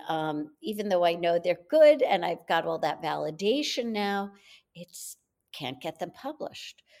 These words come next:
So that was huge. I, that, that loss of identity, which I think a lot of people can relate to, um,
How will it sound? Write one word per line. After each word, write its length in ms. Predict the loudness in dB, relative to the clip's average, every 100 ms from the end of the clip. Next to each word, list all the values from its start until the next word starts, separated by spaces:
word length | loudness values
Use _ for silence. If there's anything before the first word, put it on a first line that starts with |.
| _ _
So 380 | -10 -4 -2 -2
that 240 | -4 -6 -10
was 240 | -14 -16 _
huge. 640 | -20 -10 -4 -4 -4 -10 -8
I, 260 | -4 -4 -4 -6
that, 180 | -6 -6 -10 -20 _
that 280 | -4 -2 -4 -10 _ _ _
loss 360 | -8 -6 -6 -8
of 100 | -4
identity, 1080 | -6 -8 -6 -4 -4 -6 -10 -10 -16 -18 _ -20 _ _ _ _
which 220 | -12 -8
I 80 | -8
think 320 | -8 -12 -10
a 40 | -8
lot 280 | -4 -2 -4
of 180 | -8
people 640 | -12 -12 -8 -6 -4 -6 -10 _ -14
can 220 | -10 -6
relate 460 | -6 -4 -4 -6 -8
to, 340 | -8 -6 -8 -14 _ -20 -20 _ _ -10
um, 520 | -6 -4 -4 -6 -12